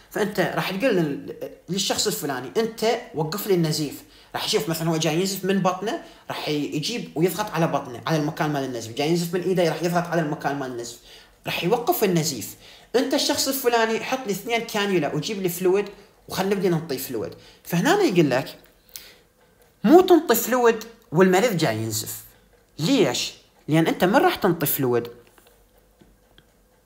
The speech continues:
نفرض هو هذا ش-، هذا هنا عندنا م-، شريان، هذا vessel، آه، جاي يصير بيه نزيف من هنا. تمام؟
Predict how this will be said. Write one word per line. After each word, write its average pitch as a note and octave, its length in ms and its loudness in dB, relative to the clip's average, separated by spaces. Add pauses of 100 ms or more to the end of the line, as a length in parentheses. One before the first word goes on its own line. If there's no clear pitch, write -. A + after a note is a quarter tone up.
(1200)
نفرض G#3 440 2 (260)
هو C#3 160 4
هذا D3+ 400 6 (120)
ش-، - 240 -4
هذا A#2 240 0
هنا A#2+ 260 -2
عندنا A#2 400 -2 (320)
م-، C#3 120 2 (200)
شريان، C#3 440 2
هذا C3 500 0 (200)
vessel، E3 340 4 (540)
آه، C3 240 6
جاي D3 200 6
يصير A3+ 220 2
بيه G3+ 140 2
نزيف B2 360 0
من G2+ 160 -6
هنا. F#2 160 -10
تمام؟ C#3 380 -2